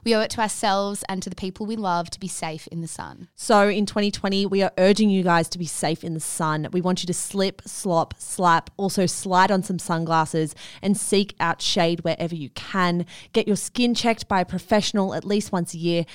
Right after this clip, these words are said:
Speaker 2: and check in with yourself. If you are concerned or something doesn't feel right,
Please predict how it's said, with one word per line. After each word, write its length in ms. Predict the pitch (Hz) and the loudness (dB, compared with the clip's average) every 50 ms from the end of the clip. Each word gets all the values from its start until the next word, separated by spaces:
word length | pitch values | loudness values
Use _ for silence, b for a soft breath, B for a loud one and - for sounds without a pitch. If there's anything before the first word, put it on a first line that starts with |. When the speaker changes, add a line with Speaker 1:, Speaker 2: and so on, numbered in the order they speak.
| B B B | B B B
Speaker 2:
and 160 | - 196 190 | -4 -2 -2
check 360 | - - - 254 277 - - | -2 0 0 0 0 0 0
in 200 | - 226 233 233 | 0 2 4 4
with 120 | 233 226 214 | 4 4 4
yourself. 580 | 208 185 - - - 160 139 123 117 - - _ | 2 0 0 0 -2 -2 -2 -2 -6 -12 -14 _
If 200 | - 277 285 - | 0 0 0 2
you 100 | - 254 | 2 4
are 80 | 220 196 | 4 2
concerned 640 | - - 185 160 - - 165 147 139 147 180 202 - | 2 0 -4 -4 -2 -2 -2 -2 0 -2 -4 -4 -4
or 80 | - | -6
something 300 | - - 190 - 190 185 | -4 -2 -2 0 0 -2
doesn't 380 | 170 - - 175 185 202 226 220 | 0 2 2 2 4 2 2 0
feel 220 | - - 180 165 | 0 0 -2 0
right, 380 | 160 170 156 - 131 175 - - | -2 -2 -4 -4 -6 -6 -8 -12